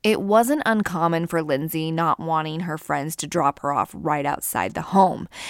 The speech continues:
and she did this to hide who she was with from her mom on occasion. When looking into Chris's story, they also found video footage that came from an A T M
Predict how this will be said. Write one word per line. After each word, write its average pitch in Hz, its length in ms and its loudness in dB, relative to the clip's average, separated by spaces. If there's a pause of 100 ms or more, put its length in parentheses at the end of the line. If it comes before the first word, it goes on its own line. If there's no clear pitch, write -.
(300)
and 214 240 4
she - 160 0
did 247 240 0
this 302 220 -2
to 226 100 0
hide 180 400 2
who 175 220 -4
she 165 200 -2
was 156 160 -2
with 143 360 -4
from 160 300 -2
her 156 180 -4
mom 185 500 2
on 160 160 -4
occasion. 156 800 -10 (840)
When 220 460 2
looking 247 440 2
into 240 180 0
Chris's 180 400 -4
story, 160 500 -2 (320)
they 165 200 2
also 190 280 2
found 170 340 2
video 165 360 0
footage - 540 -4
that - 160 -2
came 190 240 -2
from 214 180 0
an 175 140 -4
A 175 140 0
T - 220 -6
M 151 300 -4